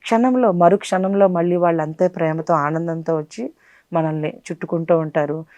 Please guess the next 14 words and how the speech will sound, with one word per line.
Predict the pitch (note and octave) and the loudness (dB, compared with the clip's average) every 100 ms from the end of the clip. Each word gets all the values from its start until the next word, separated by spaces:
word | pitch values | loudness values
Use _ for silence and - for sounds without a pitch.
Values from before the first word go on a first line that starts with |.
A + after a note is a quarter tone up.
| _ | _
అన్నీ | D#3 E3 F3+ | 0 2 2
మర్చిపోయి | E3+ D#3+ D#3+ F3 F3 | 0 -2 -2 0 0
స్నేహితులతో | E3+ D#3 D#3 E3+ D#3+ E3+ | -2 -2 -2 -2 -2 -2
కూడా | E3+ F#3+ | 0 -2
హాయిగా | D#3 D3 D#3 D#3+ | 0 0 0 -2
ఉంటారు. | D#3 D3+ D3+ D3+ - _ - - _ | -6 -8 -10 -12 -16 _ -20 -20 _
So, | - | -2
ఒక | E3 D#3+ D#3 | 2 2 0
పిల్లవాడు | D#3+ E3 E3+ E3+ | -2 2 4 4
జీసస్ | D#3 E3+ F3 F3+ - | 2 0 0 -2 -2
చెప్పినట్టుగా | E3+ E3+ E3 E3 F3 A3+ - _ _ - | -4 -4 -4 -4 -6 -8 -14 _ _ -2
దేవుడు | E3 F#3 G3+ | 4 4 4
సామ్రాజ్యంలో | F#3 F3 F3 E3+ E3 E3+ E3+ | 2 0 4 4 4 0 -2
ప్రవేశించాలంటే | D#3+ D#3 E3 E3 D#3+ E3+ D#3+ D#3 D#3+ G#3 | 2 2 2 0 -4 -2 -2 -4 -4 -6